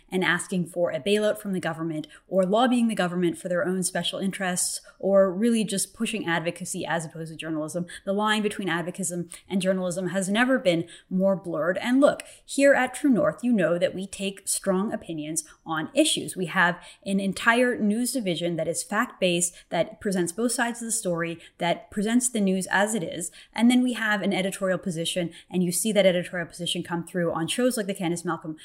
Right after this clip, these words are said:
Show. You know that we are small C conservatives. We believe in conservative principles and ideals, and we're upfront about that. You know that when you're watching T M C, when you're watching The Candice Malcolm Show, when you're on True North,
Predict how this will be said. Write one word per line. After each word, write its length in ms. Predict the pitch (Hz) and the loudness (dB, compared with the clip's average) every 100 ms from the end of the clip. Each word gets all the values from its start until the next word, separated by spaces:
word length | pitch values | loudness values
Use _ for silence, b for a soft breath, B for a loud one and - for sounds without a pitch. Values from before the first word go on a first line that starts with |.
| B | B
Show. 360 | - 190 180 175 B | 2 4 4 0 B
You 140 | 196 190 | 2 4
know 260 | 190 190 B B | 4 2 B B
that 320 | 175 165 - - | -2 -2 -4 -6
we 200 | 190 185 | -2 0
are 180 | 170 175 | 0 -2
small 300 | - 196 220 | 0 0 0
C 180 | - 202 | 0 -2
conservatives. 600 | 196 - 165 156 156 - | -2 -2 -4 -4 -6 -6
We 60 | |
believe 300 | 160 165 170 | -6 -4 -4
in 120 | 160 160 | -4 -4
conservative 480 | 156 175 165 165 | -8 -8 -6 -6
principles 440 | - 180 - - - B B | -4 -6 -4 -8 -10 B B
and 180 | 233 262 | 2 4
ideals, 460 | 220 160 156 175 - B - | 2 0 0 -2 -4 B -2
and 140 | 262 | 4
we're 120 | 294 | 6
upfront 260 | 269 349 370 | 6 4 6
about 180 | 214 151 | 6 4
that. 160 | - | 0
You 100 | 202 | 0
know 280 | 208 214 254 | 0 2 0
that 120 | 240 | 0
when 120 | 202 196 | 0 0
you're 120 | 185 | 0
watching 380 | 180 202 254 240 | 0 2 2 2
T 160 | 240 | 0
M 120 | 233 | 0
C, 240 | 233 196 175 | 0 0 0
when 120 | 175 | 0
you're 120 | 156 | 0
watching 260 | 165 165 226 | -2 0 -2
The 60 | |
Candice 280 | 214 190 190 | 0 -2 -2
Malcolm 240 | 156 165 160 | -4 -6 -8
Show, 240 | - 165 | -6 -4
when 160 | 160 156 | -2 -2
you're 220 | 147 - | -2 -2
on 160 | 196 | -2
True 180 | 202 226 | -2 -2
North, 300 | 202 165 160 | 0 0 -2